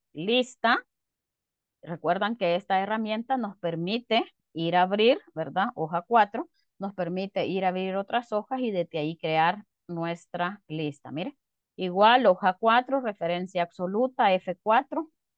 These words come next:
a F ocho. Ahí están todos los datos, aceptar y compruebo. Sí, aquí tengo ya, ¿verdad? Los cinco vendedores agregados. ¿Estamos bien hasta acá?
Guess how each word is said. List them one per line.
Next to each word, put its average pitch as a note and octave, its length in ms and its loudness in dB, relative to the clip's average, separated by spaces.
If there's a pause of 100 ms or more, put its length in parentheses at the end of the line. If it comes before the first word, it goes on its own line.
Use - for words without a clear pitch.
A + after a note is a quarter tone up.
(360)
a F#3+ 180 2
F F#3 360 0
ocho. C#3 480 -6 (1700)
Ahí D#3 260 -2
están F3 340 0
todos F#3 280 2
los G#3 160 2
datos, A#3 560 0 (160)
aceptar - 760 -4 (180)
y B3+ 140 -2
compruebo. D#3+ 680 -2 (560)
Sí, E4+ 180 -8
aquí D#3+ 280 -6
tengo D3+ 340 -4
ya, A#3+ 240 -2
¿verdad? D#3+ 320 -6 (460)
Los F#3 220 -2
cinco G3+ 440 0
vendedores E3+ 680 2
agregados. C#3 960 -4
¿Estamos F#3 500 -2
bien A3+ 260 4
hasta A#3+ 240 2
acá? B3+ 260 2